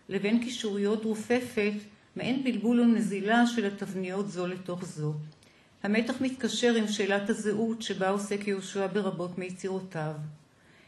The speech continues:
מושג הזהות כרוך במאפיינים של שוני המבח-, המבחינים בין אדם לאדם, בין עם לעם, בין קטגוריית זהות אחת לאחרת. לכן עולה כאן השאלה אם הזהות היא מושג נתון ולכיד,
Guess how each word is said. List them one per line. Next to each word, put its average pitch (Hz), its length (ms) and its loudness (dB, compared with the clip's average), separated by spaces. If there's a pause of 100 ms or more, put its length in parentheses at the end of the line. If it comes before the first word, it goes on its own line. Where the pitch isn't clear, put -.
(200)
מושג 196 340 2
הזהות 240 580 4
כרוך 208 360 -2
במאפיינים 202 720 2
של 208 220 -4
שוני 190 580 0
המבח-, 180 440 -6 (100)
המבחינים 190 640 0
בין 202 160 2
אדם 175 360 -2
לאדם, 160 560 -2 (480)
בין 196 180 2
עם 208 240 4
לעם, 196 540 2
בין 185 180 -2
קטגוריית 190 600 0
זהות 196 380 -2
אחת 165 300 -6
לאחרת. 160 680 -6 (580)
לכן 254 500 2
עולה 202 280 2
כאן 247 140 2
השאלה 220 720 2 (380)
אם 196 140 0
הזהות 202 440 -2
היא 208 160 0
מושג 202 400 0
נתון 208 460 0
ולכיד, 185 680 -4